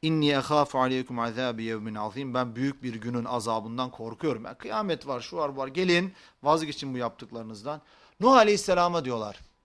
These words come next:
Cevaben. "Kâlel mele'u min kavmi." Kavminin ileri gelenlere.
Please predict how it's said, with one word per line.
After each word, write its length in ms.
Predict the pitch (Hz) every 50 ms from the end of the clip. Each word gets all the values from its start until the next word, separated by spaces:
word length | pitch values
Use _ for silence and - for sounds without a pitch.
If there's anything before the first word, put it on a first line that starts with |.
| _ _ _ _ _ _ _ _ _ _ _ _ _ _ _ _
Cevaben. 680 | - 131 139 135 143 147 147 139 131 123 107 87 - _ _ _ _ _ _ _ _ _ _ _ _ _ _ _ _ _ _ _ _ _ _ _ _ _ _ _ _ _ _ _ _ _ _ _ _ _ _ _ _ _ _ _ _ _ -
"Kâlel 400 | 151 175 202 202 185 170 156 147
mele'u 360 | 156 175 175 151 143 160 156
min 200 | 151 139 135 123
kavmi." 420 | - 135 123 113 107 104 92 85 _ _ _ _ _
Kavminin 360 | - 143 139 131 135 143 147
ileri 300 | 139 131 120 117 117 123
gelenlere. 560 | 113 110 104 104 101 98 95 92 82 80 -